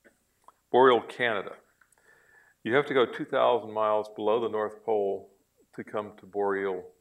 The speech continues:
trees in Canada, and there are twenty species. Massachusetts, fifty-five, my front yard, fifty-six, North Carolina, two hundred, Florida, total of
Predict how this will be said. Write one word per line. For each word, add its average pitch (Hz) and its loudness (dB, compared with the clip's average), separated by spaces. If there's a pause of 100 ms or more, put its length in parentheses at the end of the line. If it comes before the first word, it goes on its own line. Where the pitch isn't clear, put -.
trees 98 -6
in 92 -20
Canada, 101 -6 (160)
and 104 -20
there 98 -6
are 95 -12
twenty 101 -10
species. - -18 (1300)
Massachusetts, 101 -8
fifty-five, 104 -6 (540)
my 101 -8 (100)
front 123 -4
yard, 107 -2 (420)
fifty-six, - -10 (1700)
North 107 -2
Carolina, 113 0 (100)
two 147 -6
hundred, 107 -6
Florida, 113 2 (240)
total 107 -2
of 104 -8